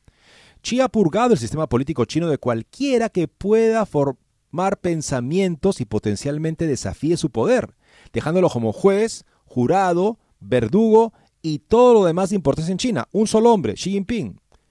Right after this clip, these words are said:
Incluso si Xi fuera la persona más inteligente del mundo, sobre lo cual ni siquiera comentaré, sigue siendo humano.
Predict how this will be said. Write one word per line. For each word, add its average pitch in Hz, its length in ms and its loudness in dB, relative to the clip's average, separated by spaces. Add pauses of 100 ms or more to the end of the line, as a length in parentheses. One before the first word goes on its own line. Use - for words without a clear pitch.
(260)
Incluso 208 320 -2
si 196 120 -2
Xi 226 400 -4
fuera 190 280 2
la 170 100 0
persona 156 300 -2
más 156 100 -4
inteligente 160 540 -4
del 139 80 -2
mundo, 123 400 -4 (180)
sobre 110 200 -2
lo 101 80 0
cual 135 420 0 (260)
ni 101 80 -8
siquiera 127 360 -6
comentaré, 104 600 -4 (400)
sigue 117 380 -6
siendo 104 360 -6
humano. 147 440 -6